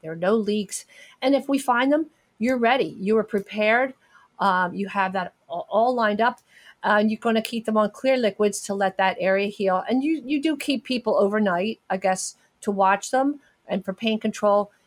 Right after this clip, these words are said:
you give antibiotics during the procedure and for about three days after?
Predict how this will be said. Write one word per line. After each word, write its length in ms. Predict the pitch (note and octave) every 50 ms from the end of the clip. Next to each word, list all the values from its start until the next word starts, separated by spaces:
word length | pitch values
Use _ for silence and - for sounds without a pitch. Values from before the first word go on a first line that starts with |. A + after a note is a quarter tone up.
| _ _ _
you 120 | - A3 G#3+
give 160 | A3 G#3 G#3
antibiotics 680 | A3 A3 A3+ A3+ A3 A3+ G#3 G#3 G3+ G3+ G3 - - - -
during 300 | A#3 A3 A3 A#3 B3 B3
the 80 | A3+
procedure 440 | A#3+ B3 A3+ - B3+ A#3+ A3+ B3 A#3+
and 200 | A3+ A3+ G#3+ A3
for 80 | - G3+
about 260 | G3 G3+ G3 F#3+ -
three 200 | - A3 A3+ A3+
days 200 | A3 G#3+ G#3 -
after? 460 | G#3 G#3 A3+ A3 - D4+ E4+ E4+ E4